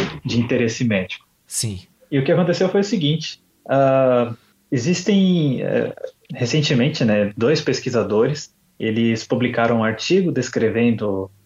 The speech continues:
Speaker 1: esse novo gênero, né, e nova espécie de aranha, que eles batizaram de um nome bem estranho, Birupes simoroxigorum.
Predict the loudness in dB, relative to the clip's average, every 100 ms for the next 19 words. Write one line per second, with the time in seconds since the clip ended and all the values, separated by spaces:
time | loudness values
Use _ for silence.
0 | _ -6 -2 2 2 0 0 0 2 0
1 | 0 -2 -2 0 0 0 -4 -2 -2 -2
2 | -2 -2 2 2 2 -2 -6 _ _ -8
3 | -4 -2 -2 0 -2 0 2 2 -2 -2
4 | -2 -2 -4 -12 _ -12 -2 0 2 2
5 | 2 2 0 0 0 -6 -20 -16 -6 0
6 | 2 2 0 -2 -2 -8 -10 -10 -6 0
7 | 2 4 4 2 0 -4 -4 2 2 0